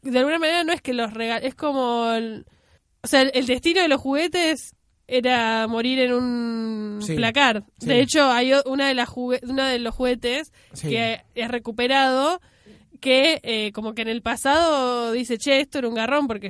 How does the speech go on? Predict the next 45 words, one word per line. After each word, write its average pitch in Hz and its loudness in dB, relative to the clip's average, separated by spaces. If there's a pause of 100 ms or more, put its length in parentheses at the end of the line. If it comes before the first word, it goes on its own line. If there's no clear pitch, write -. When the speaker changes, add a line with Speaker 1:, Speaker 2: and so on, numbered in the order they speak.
Speaker 1:
yo 254 -2
era, 240 0
estuve 220 -4
en-, 190 -14
encerrada 214 -6
en 220 -4
un 226 -6
placar 226 -4
un 226 -4
montón 214 -4
de 220 -4
tiempo 269 -2
y 226 0
eso 214 -8
no 202 -8
está 240 -2
bueno". 196 -6 (100)
Speaker 2:
Claro. 147 -4 (240)
Speaker 1:
Eh, 208 -2
entonces, 233 -2
de 254 2
alguna 254 2
manera 254 2
es 302 -2
como 214 -6
un 254 0
lindo... 294 0 (200)
Que 349 2
eso 415 0
es 427 2
lo 370 2
que 294 -4
me 311 -2
hizo 320 0
ruido 320 -2
de 302 2
la 277 -2
cuarta 262 -4
película 247 -4
de 233 -6
Toy 226 -6
Story. 226 -6 (280)
Como 277 2
que, 311 2 (180)
eh, 285 0